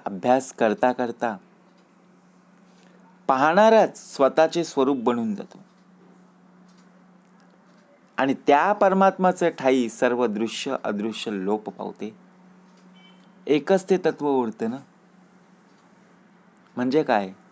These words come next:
आपण ज्यावेळी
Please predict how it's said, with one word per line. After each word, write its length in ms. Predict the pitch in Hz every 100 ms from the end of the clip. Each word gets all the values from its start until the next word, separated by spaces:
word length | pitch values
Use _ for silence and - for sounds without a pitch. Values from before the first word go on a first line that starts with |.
| _ _ _ _ _ _ _ _ _ _ _ _ _ - _ _ _ _ - - _ _ _ _ - _ _ _ -
आपण 440 | 127 135 185 185
ज्यावेळी 440 | 160 151 165 156